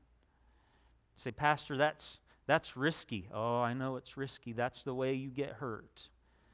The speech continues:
That's the way you open yourselves up to hurt. But friends, that's what it is to love. That is what it is to love. It is to open yourself up to being hurt. It is risky, I know, but friends, in the end, the risk is worth it.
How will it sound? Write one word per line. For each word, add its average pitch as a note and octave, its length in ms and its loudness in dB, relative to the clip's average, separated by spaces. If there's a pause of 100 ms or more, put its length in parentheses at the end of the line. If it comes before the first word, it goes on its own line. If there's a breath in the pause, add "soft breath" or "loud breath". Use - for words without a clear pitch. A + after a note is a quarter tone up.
(240)
That's C3 220 0
the C#3+ 120 -2
way C#3 140 4
you C#3 200 2
open C#3+ 340 0
yourselves C3 540 2
up C3 200 0
to C3 100 -6
hurt. A#2 300 -2
But A#2+ 140 -2
friends, C#3 400 0
that's C#3+ 320 4
what C#3 220 2
it A#2+ 120 -2
is B2+ 300 2
to - 140 -8
love. G#2 800 -4 (920)
That C#3 280 6
is A#2+ 160 -2
what B2+ 180 2
it A#2+ 140 2
is A#2+ 220 0
to - 120 -4
love. G2 320 -2
It B2+ 80 -2
is B2 160 -4
to B2 140 -2
open C3 320 -2
yourself A#2 500 0
up A2 300 -2 (380 soft breath)
to B2+ 140 -4
being A2+ 460 0
hurt. G#2+ 520 -4 (360 soft breath)
It D3 160 4
is D#3 240 6
risky, D#3 500 4
I C#3 200 4
know, C#3 320 6
but C3 260 4
friends, D3 340 2
in C#3 140 2
the C3+ 180 0
end, C#3 320 2
the B2+ 100 -2
risk C#3 320 2
is A#2+ 180 -2
worth C3 360 4
it. B2 140 0